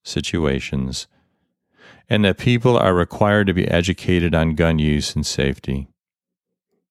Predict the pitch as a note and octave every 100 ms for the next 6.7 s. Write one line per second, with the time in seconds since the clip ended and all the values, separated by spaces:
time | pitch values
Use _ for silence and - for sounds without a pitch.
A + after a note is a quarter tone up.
0 | _ - - - _ _ - A2+ A2+ -
1 | - A#2+ A#2 C3 B2 - F#2+ F#2+ F#2+ F#2
2 | E2 D#2 D2 C#2+ C#2+ D2+ - _ _ -
3 | F#2 - - F2 - - D2 C#2 - C2+
4 | - - C2 - _ _ _ _ _ _
5 | - G2 G#2+ F#2+ - A2+ B2+ B2+ A#2+ A2+
6 | - E2+ C#2 C#2+ C#2 -